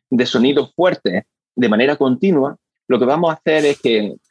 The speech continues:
como, como por ejemplo lo de esto, si, si le damos mucha caña, pues sobre todo lo que va a ocurrir es que, eh, eso va a acelerar los procesos de degeneración. Entonces aquí lo mejor es prevenir,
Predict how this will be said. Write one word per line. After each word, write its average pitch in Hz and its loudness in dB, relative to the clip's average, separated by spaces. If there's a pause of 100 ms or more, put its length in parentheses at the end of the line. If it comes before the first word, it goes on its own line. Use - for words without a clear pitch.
como, 98 -2
como 123 0
por 117 0
ejemplo 143 2
lo 127 2
de 170 0
esto, 147 -2
si, 123 0 (100)
si 117 -2
le 117 -2
damos 123 2
mucha 120 -2
caña, 139 -2 (440)
pues 131 0
sobre 120 0
todo 175 2
lo 131 0
que 123 -2
va 143 0
a - -6
ocurrir 147 -2 (140)
es 139 0
que, 151 0
eh, 110 0 (460)
eso 170 0
va 143 -2
a 143 -6
acelerar 113 0
los 95 -2
procesos 104 -4
de 98 2
degeneración. 92 -2 (560)
Entonces 127 0
aquí 151 0
lo 107 2
mejor 135 -2
es 143 -4
prevenir, 107 0